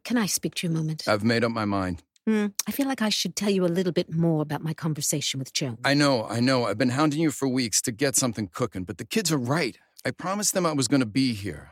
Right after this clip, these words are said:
Speaker 2: I'm not gonna take the offer.
Speaker 1: Great,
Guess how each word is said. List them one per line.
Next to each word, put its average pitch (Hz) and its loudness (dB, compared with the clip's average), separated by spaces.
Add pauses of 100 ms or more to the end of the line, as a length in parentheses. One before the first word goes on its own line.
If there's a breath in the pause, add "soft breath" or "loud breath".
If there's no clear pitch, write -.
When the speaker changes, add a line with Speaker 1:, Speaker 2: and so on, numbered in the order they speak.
Speaker 2:
I'm 123 2
not 175 0
gonna 185 4
take - 2
the 120 4
offer. 101 2 (460)
Speaker 1:
Great, - 2